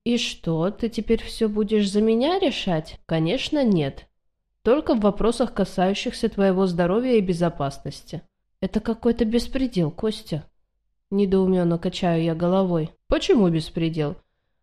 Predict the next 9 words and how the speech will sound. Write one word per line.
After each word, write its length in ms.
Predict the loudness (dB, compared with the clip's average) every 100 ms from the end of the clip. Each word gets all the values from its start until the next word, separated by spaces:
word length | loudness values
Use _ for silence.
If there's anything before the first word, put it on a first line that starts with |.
| _ _
Я 220 | 0 2 2
просто 380 | 2 0 0
хочу 260 | 0 0 0
заботиться 680 | 0 0 0 -2 -2 0 0
о 60 |
тебе. 460 | 0 -2 0 0 -2 -10 _
Разве 380 | -2 0 2 2
это 160 | 2 0
плохо?» 500 | 2 2 2 -4